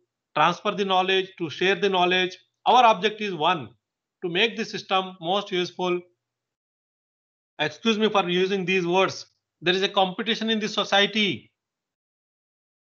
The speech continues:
In, in a, in, uh,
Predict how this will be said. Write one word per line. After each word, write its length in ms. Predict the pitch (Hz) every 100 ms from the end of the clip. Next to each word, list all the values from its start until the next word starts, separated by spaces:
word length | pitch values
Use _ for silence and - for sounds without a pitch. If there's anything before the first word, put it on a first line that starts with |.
| _ _ _
In, 280 | 170 180 180 - 175
in 160 | 180
a, 160 | 175 175
in, 280 | 175 190 190 190 _ _ _ _ -
uh, 360 | 156 156 156